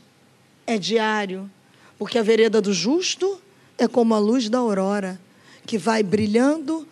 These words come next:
brilhando até ser dia perfeito. Deixa eu lhe falar. A salvação foi de graça, mas o reino de Deus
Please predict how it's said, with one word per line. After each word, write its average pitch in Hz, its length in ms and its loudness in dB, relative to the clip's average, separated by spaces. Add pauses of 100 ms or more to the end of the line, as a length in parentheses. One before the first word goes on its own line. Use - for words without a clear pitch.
(180)
brilhando 240 800 0 (220)
até 233 500 -2 (140)
ser 220 220 0
dia 202 180 -2
perfeito. 196 560 -4 (240)
Deixa 240 200 2
eu 262 40 0
lhe 262 80 -2
falar. 233 440 -2 (1700)
A 220 60 -4
salvação 247 480 0
foi 254 160 0
de 233 140 -4
graça, 190 600 -2 (640)
mas 202 280 0
o 196 40 0
reino 226 400 4
de 202 140 -4
Deus 156 680 -4